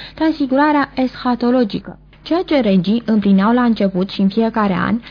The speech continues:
preoții sperau să realizeze în fiecare an, iar Saosiant îl va săvârși în chip definitiv la înnoirea finală. Saosiant se scrie S A O S H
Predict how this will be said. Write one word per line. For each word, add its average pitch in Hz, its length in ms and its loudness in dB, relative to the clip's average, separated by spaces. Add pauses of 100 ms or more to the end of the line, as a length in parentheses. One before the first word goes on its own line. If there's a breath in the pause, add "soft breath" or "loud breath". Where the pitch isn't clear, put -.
(140 loud breath)
preoții 320 380 2
sperau 208 320 0
să 269 140 -2
realizeze 208 680 0
în 196 140 2
fiecare 208 500 -2
an, - 180 -4 (180)
iar 185 240 -2
Saosiant 214 800 0 (400 loud breath)
îl 285 140 2
va 277 240 4
săvârși 269 420 0
în 302 180 4
chip 254 180 -2
definitiv 233 680 0
la 226 260 2
înnoirea 202 560 2
finală. 175 520 -2 (220)
Saosiant 220 720 0
se 220 160 -2
scrie 190 360 -4 (120)
S - 40 -8 (200)
A 208 260 0
O 196 280 0
S - 160 -12 (320)
H 196 280 0